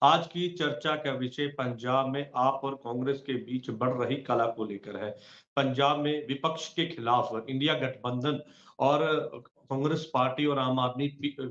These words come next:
पार्टी के बीच लगातार तनाव की स्थिति है। जिस स्थिति ऐसी क्यों है? क्योंकि पंजाब विजिलेंस और पंजाब पुलिस की कार्रवाई से कई कांग्रेसी नेता जो है वो vigilance की रडार पर है, कई vigilance के चक्कर लगा रहे हैं नेता और उनके ऊपर कार्रवाई की जा रही है, जिसके चलते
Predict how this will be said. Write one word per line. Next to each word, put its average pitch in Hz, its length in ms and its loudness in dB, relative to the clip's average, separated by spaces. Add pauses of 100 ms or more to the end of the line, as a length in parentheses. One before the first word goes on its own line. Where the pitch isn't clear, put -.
(100)
पार्टी 127 280 2
के 135 140 -2
बीच 127 340 -2
लगातार 123 520 0
तनाव 113 480 -2
की 123 60 -8
स्थिति 120 400 -8
है। 123 240 -4
जिस 127 180 -2
स्थिति 156 400 -2
ऐसी 131 240 0
क्यों 139 300 2
है? 139 100 0
क्योंकि - 480 -4
पंजाब 139 760 2 (260)
विजिलेंस 180 560 -2 (100)
और 139 160 4
पंजाब 131 480 0
पुलिस 165 280 -4
की 165 120 -8
कार्रवाई 123 540 2
से 123 220 -4 (160)
कई 151 300 2
कांग्रेसी 123 680 0
नेता 117 480 0 (320)
जो 127 140 -2
है 135 300 -2 (200)
वो 139 420 4
vigilance 127 400 0
की 143 120 -4
रडार 113 300 2
पर 131 260 -4
है, 131 260 -4
कई 139 160 2
vigilance 127 420 0
के 123 120 -2
चक्कर 143 360 -4
लगा 135 260 2
रहे 135 180 0
हैं 143 60 0
नेता 135 500 -2
और 120 100 0
उनके 127 260 2
ऊपर 135 260 4
कार्रवाई 113 400 0
की 147 200 -4
जा 131 180 0
रही 123 220 -2
है, 156 120 -6
जिसके 123 240 -6
चलते 135 460 0